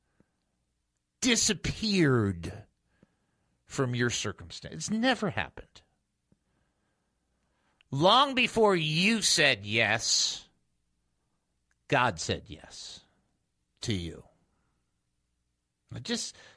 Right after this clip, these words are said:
just think about the level of that, the commitment that would take. That means that God looked at my life and in spite of my,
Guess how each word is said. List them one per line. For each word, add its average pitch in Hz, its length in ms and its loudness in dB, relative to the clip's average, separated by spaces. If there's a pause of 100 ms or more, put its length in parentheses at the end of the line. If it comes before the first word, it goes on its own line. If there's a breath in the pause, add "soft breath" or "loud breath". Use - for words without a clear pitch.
(120 loud breath)
just - 480 -2
think - 460 -4
about 131 340 0
the - 80 -6
level 110 420 -2
of 80 140 -8
that, 80 260 -10 (160)
the 110 120 -6
commitment 117 600 -6
that 90 180 -4
would 90 160 -12
take. - 340 -10 (300 loud breath)
That 269 180 2
means 254 240 2
that 160 180 2
God 175 280 4
looked 170 320 -2
at 143 100 -2
my 143 320 2
life 139 960 0 (2500)
and 131 640 0 (640)
in 143 180 0
spite - 840 0
of 139 160 2
my, 107 380 -2